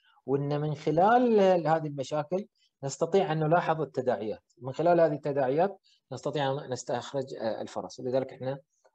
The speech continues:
هني نعطيها كتمرين في الصف إن شاء الله مسجلون، في تمارين كثيرة، هاي واحد من التمارين أمثلة حطيتها لكم هناك عشان نشجعكم أن أنتم فعلًا تدخلون، يعني هذا ما نقدمه لكم هو معرفة،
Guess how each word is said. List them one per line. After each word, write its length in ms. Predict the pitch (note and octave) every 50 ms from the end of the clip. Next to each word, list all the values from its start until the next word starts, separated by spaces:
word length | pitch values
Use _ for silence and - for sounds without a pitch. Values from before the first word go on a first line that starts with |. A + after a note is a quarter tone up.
| _ -
هني 160 | A#2+ B2+ B2
نعطيها 380 | A#2+ A2+ G#2+ - C3 A#2+ A#2+
كتمرين 540 | A2 - G#2 - A2+ G#2+ G#2+ A2+ A#2+ B2+ B2
في 400 | A#2+ - G#2+ G#2 G#2 G2+ G2+ G#2+
الصف 560 | G#2 G2+ F#2+ F#2+ F#2 F#2+ - - B2+ A#2 -
إن 60 | A#2 G2+
شاء 140 | - A#2
الله 120 | G#2+ G#2+ G#2+
مسجلون، 580 | G2 - - A2 G#2 G#2 A#2+ C#3 D3+ E3+ D#3+ - _ _ _ _ _ _ -
في 60 | B2
تمارين 380 | - C3 B2 A#2+ A#2 B2 A#2+
كثيرة، 400 | - A#2 G#2+ - C#3+ D3 D#3 D#3+
هاي 120 | D#3 C3+ C3+
واحد 280 | D3 F3 E3 - C#3
من 100 | C3+ C3
التمارين 500 | A#2 - - C3 A#2+ A2+ A2+ A#2+ C3 B2
أمثلة 400 | G#2 G#2+ - - C#3 B2+ C3+ C#3+ - _ _ _ _ _ _ _ _
حطيتها 420 | - A#2 - B2 A#2 A2+ - A2+
لكم 260 | A2 G#2 - - G2+
هناك 280 | G2+ B2 C#3+ D3 - -
عشان 260 | A2 G#2 - C#3+ C#3
نشجعكم 580 | B2+ A2+ - B2+ A#2 B2+ E3 D#3+ D#3+ - D#3 C#3
أن 80 | C3
أنتم 220 | C3 B2+ B2+ - C3
فعلًا 220 | - D#3+ D#3 D3+
تدخلون، 480 | C3 - C3+ - - C#3 C#3 C3+ D3 - _ _ _ _ _ _ _ -
يعني 180 | C#3 B2+ B2 B2
هذا 200 | D3+ E3+ D#3+ D#3+
ما 140 | C#3+ D3+ D3+
نقدمه 440 | D3+ D3+ E3 E3 E3+ G3 F#3 F3+
لكم 300 | E3+ F3 F3 - A3 G3
هو 160 | F#3+ G#3 G#3+ A3
معرفة، 400 | B3 G#3+ F3+ D3 - - G#2+